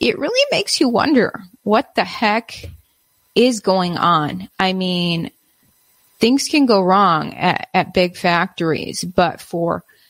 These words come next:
this many huge factories, it, it just makes you scratch your head about it. Now I want to bring up something that has stuck in my mind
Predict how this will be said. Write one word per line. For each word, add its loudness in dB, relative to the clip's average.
this 2
many 2
huge -2
factories, 0
it, 0
it 2
just 0
makes -2
you -2
scratch 0
your -8
head 2
about 4
it. -2
Now 4
I 0
want -4
to -6
bring -4
up 0
something 0
that 2
has -4
stuck 0
in -2
my 0
mind 4